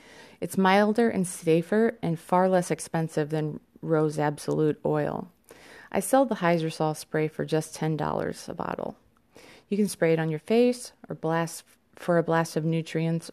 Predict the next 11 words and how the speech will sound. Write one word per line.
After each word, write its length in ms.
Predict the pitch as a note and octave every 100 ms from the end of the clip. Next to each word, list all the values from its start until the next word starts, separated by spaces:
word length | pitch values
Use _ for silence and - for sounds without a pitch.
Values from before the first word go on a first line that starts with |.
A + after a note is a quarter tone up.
| -
or 180 | E3+ E3
add 180 | F#3+ F#3+
it 120 | G3
to 120 | - F3
toners. 600 | - D#3+ D#3 D#3+ - - _ _ _ _ _ _ -
Use 260 | F#3 F3
it 80 | F3+
as 140 | E3+ D#3
an 120 | D3
oral 340 | F3+ F#3+ F3+
rinse, 520 | E3+ F3 F3 - -